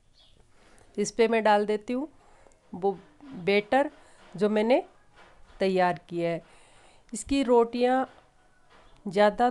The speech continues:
थोड़ी मोटी अच्छी लगती है, इस पतली पतली रोटियाँ इसकी ज़्यादा अच्छी नहीं लगती है, इसलिए मैं इस पे चार पांच बार बैटर डाल देती हूँ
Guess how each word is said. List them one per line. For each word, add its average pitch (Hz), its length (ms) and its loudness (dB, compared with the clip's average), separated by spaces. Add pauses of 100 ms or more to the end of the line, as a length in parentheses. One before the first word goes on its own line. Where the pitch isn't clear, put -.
थोड़ी 233 320 -4 (680)
मोटी 220 440 0
अच्छी 233 240 -2
लगती 185 440 -4
है, 165 180 -6 (760)
इस - 160 -18 (200)
पतली 240 300 0
पतली 254 280 -4
रोटियाँ 240 340 0
इसकी 233 260 -8
ज़्यादा 214 280 0
अच्छी 220 280 -6
नहीं 220 120 0
लगती 170 400 -6
है, 202 60 -2
इसलिए 208 300 -6
मैं 220 140 -4
इस 202 160 -6
पे 294 240 0 (2250)
चार 214 200 6
पांच 220 280 0
बार 233 280 2 (420)
बैटर 202 340 2
डाल 190 300 2
देती 165 300 -4
हूँ 175 240 -4